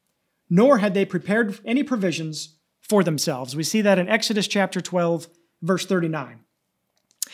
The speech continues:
As I mentioned earlier, leaven is used in the New Testament to symbolize sin. In First Corinthians five seven, we read, "We are instructed to clean out the old yeast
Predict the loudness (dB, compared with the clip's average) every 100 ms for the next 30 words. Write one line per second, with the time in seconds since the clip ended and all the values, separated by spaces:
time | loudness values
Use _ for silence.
0 | -18 2 4 6 6 4 2 0 -2 -2
1 | -4 -8 -14 _ _ _ _ _ _ _
2 | -6 4 6 6 2 0 -2 -2 -4 -4
3 | -6 -4 0 2 2 0 -2 -6 -6 -10
4 | -10 -18 _ _ -6 -2 0 2 2 0
5 | -6 -6 -8 -10 _ -10 -4 -2 -2 -6
6 | -12 _ _ _ _ _ _ _ _ _
7 | _ _ _ _ _ _ _ -20 -20 _
8 | _ 0 0 2 0 2 2 2 0 0
9 | 0 -2 0 -2 0 0 0 2 0 -2
10 | -4 -14 _ _ _ _ _ _ _ _
11 | _ _ _ _ 0 0 2 0 0 -2
12 | -4 -2 -4 -4 -12 _ -2 -2 -2 -8
13 | -2 0 0 0 -4 -6 0 2 4 2
14 | -6 -6 -10 -12